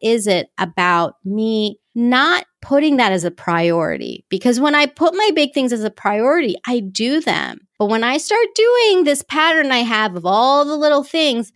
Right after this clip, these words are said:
then suddenly the day has gone by and sure, my house is a little bit cleaner, but I really didn't move forward in my purpose. So when you are looking at your to-do list, pick your top three things and then your top one thing for the day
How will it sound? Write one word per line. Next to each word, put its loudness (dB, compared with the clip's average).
then 0
suddenly 0
the -2
day 0
has -4
gone -2
by 0
and -2
sure, 0
my 2
house 0
is -2
a 2
little 2
bit -2
cleaner, -2
but 2
I 4
really 0
didn't -2
move 0
forward 0
in -4
my 0
purpose. -4
So 0
when 2
you 2
are 2
looking -4
at -4
your -6
to-do 0
list, -2
pick -4
your 4
top -6
three 0
things 0
and -4
then 0
your 0
top -6
one 0
thing -2
for -6
the -2
day 0